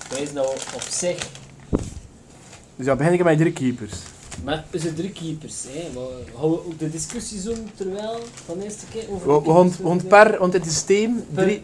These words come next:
Speaker 2: drie, vijf,
Speaker 1: per
Speaker 2: twee
Speaker 1: linie,
Speaker 2: doen.
Speaker 1: per linie.
Speaker 2: Ja, en de flanken zijn ook een linie. Dus de drie centrale
Speaker 1: Ja.
Speaker 2: middenvelders, de twee flanken,
Speaker 1: Ja.
Speaker 2: de drie verdedigers en de drie spitsen.
Speaker 1: Goeie afspraak.
Speaker 2: Eh, de twee spitsen, sorry. Ehm,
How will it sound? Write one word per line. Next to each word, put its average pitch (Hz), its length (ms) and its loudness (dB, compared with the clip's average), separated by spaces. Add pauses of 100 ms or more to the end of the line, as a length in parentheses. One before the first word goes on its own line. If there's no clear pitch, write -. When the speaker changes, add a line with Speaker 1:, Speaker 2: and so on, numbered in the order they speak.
Speaker 2:
drie, 180 300 2
vijf, 165 260 4
Speaker 1:
per 202 100 4
Speaker 2:
twee 185 140 10
Speaker 1:
linie, 202 200 6
Speaker 2:
doen. 233 220 -2
Speaker 1:
per 160 120 -6
linie. 139 180 -6
Speaker 2:
Ja, 156 160 6
en 165 80 6
de 160 80 2
flanken 202 360 6
zijn 175 140 2
ook 156 120 0
een 143 60 2
linie. 123 220 0 (240)
Dus 139 100 -2
de 143 60 -2
drie 180 120 4
centrale 185 280 4
Speaker 1:
Ja. 165 60 4
Speaker 2:
middenvelders, 196 460 6
de 160 80 -8
twee 156 140 -2
flanken, 190 460 4 (200)
Speaker 1:
Ja. 135 120 -2
Speaker 2:
de 147 60 0
drie 175 140 2
verdedigers 185 680 6 (200)
en 156 120 0
de 151 80 0
drie 147 180 0
spitsen. 185 540 -4 (200)
Speaker 1:
Goeie 160 240 -2
afspraak. - 420 -6
Speaker 2:
Eh, 165 160 8
de 156 60 2
twee 190 140 4
spitsen, 185 380 -2
sorry. 185 320 0 (340)
Ehm, 143 540 4